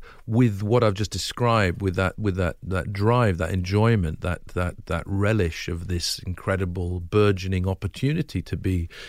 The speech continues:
in the creative arts. I suppose I've taken those opportunities, but I've not consciously, tr-, I've definitely not consciously tried to, um, not have other elements of my life, uh, but, uh,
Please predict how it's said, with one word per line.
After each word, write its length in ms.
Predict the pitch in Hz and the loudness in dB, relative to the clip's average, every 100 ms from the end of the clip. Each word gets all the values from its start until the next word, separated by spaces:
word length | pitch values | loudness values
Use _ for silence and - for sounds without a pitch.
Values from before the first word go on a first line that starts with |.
| - | -8
in 140 | 107 90 | -2 0
the 80 | 87 | -2
creative 600 | - 101 98 95 95 104 | 0 2 2 0 -2 0
arts. 560 | 110 76 - - - - - - - - - | -2 -4 -6 -10 -10 -12 -18 -18 -18 -20 -6
I 80 | 98 | -6
suppose 300 | - 117 110 | 0 2 2
I've 160 | 101 | 0
taken 340 | - 117 - 101 | 0 -2 0 0
those 180 | 92 | 0
opportunities, 640 | 92 - 90 104 92 104 90 | 0 -4 -4 -2 0 -2 -2
but 120 | 117 | 0
I've 140 | 143 | 0
not 220 | 233 - - | 0 -4 -4
consciously, 580 | - 147 - 104 92 | 0 0 0 -4 -6
tr-, 140 | 82 - | -4 -6
I've 180 | 92 - - - | -8 -12 -20 -16
definitely 380 | - - - - | -8 -8 -6 -4
not 160 | 90 - | -2 -2
consciously 400 | 104 95 - 85 | -2 -2 -4 -8
tried 300 | - 87 87 | -4 -2 -2
to, 280 | - 78 80 - - - - - - | -6 -6 -8 -12 -20 -20 -20 -20 -8
um, 300 | 87 80 76 | -6 -4 -6
not 400 | 104 95 92 - | -2 0 0 -2
have 340 | - 92 87 - | -6 -2 -2 -2
other 240 | 92 85 90 | -2 -2 -2
elements 460 | 98 92 87 90 - | 0 0 2 -2 -4
of 100 | 87 | -4
my 320 | 85 85 82 - - 82 80 | 0 0 0 -4 -8 -8 -4
life, 680 | 82 85 87 87 - - - | -2 0 0 -2 -6 -8 -6
uh, 320 | 82 80 80 90 107 - | -4 -2 -4 -6 -14 -8
but, 100 | 101 | -2
uh, 120 | 101 | -2